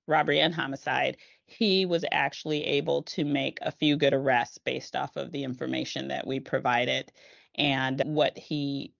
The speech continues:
did was he used that with some other intelligence that he received from people, eyes, confidential informants, and was able to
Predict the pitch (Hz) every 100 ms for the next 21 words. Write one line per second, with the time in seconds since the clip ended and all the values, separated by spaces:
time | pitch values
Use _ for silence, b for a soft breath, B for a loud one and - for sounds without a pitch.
0 | _ 147 254 220 135 139 131 - 151 151
1 | 143 143 - 185 151 151 147 147 160 147
2 | 143 - 165 151 151 - - 156 147 147
3 | - 131 139 139 143 139 - - 135 -
4 | 139 147 - 147 139 143 - - 143 135
5 | 147 b b b - 165 139 135 - b
6 | b b - 147 127 127 - - - 139
7 | 147 139 139 139 - 131 131 135 - b
8 | b b 143 147 135 131 131 147 127 123
9 | 123 117 - 143 131 120